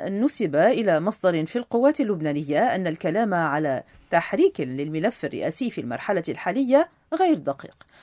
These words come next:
وقد عدنا كيلومترات إلى الوراء على هذا الصعيد في آب، وبات الجميع في الخارج على قناعة أن حزب الله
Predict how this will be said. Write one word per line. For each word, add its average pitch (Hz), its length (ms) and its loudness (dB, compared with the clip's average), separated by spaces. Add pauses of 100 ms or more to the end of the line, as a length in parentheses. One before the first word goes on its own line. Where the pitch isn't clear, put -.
(140)
وقد 294 260 4
عدنا 285 340 6
كيلومترات 202 640 0
إلى 208 140 0
الوراء 220 460 4
على 269 240 2
هذا 190 280 2
الصعيد 185 560 0
في - 300 -12
آب، 247 340 6 (320)
وبات 226 400 4
الجميع 180 500 0
في 170 120 -8
الخارج 233 500 0
على 147 180 -2
قناعة 180 520 0
أن 160 320 -6
حزب 196 300 -6
الله 214 300 4